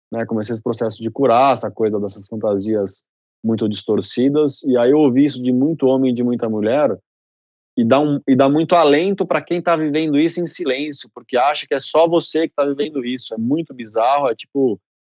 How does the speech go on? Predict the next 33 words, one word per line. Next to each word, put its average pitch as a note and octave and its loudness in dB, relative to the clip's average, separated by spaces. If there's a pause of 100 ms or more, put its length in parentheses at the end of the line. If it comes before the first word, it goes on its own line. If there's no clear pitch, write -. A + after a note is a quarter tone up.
(240)
eu B2 4
sei E3 2
que E3 0
é - 0
uma C#3+ 2
doença C3+ 2
social, C3+ 2
não C#3 4
é D3 2
todo B2 0
mundo A2+ 0
que G2 -10
tem, A2+ -4
com - -8
certeza A2 -4
absoluta. G#2 -14 (520)
É, F#2 -6
e G#2+ -2
já A2 4
vi, G2+ 0
eu A2+ 0
já A2 2
ouvi G#2+ 2
muita A#2 0
gente G#2+ -4
que A2+ -8
não F#2+ -4
tem, B2 -2
mas G#2+ -2
tem B2 -2
bastante A2+ -4
gente G#2+ -8
que - -20